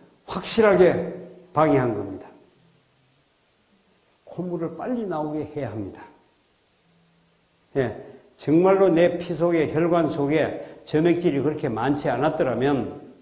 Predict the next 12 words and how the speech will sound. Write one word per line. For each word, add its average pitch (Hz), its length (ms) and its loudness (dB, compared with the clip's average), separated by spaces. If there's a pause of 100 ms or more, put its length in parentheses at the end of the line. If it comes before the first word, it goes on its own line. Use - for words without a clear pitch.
(720)
콧물이 175 440 -4
주르르 143 500 0
흐르는 143 460 0
행사를 143 520 -4 (380)
해야 226 240 4
돼, 220 80 8
안 139 180 4
해야 143 140 2
돼요? 139 400 4 (840)
할 - 340 0
필요가 294 500 6
없습니다. 185 600 2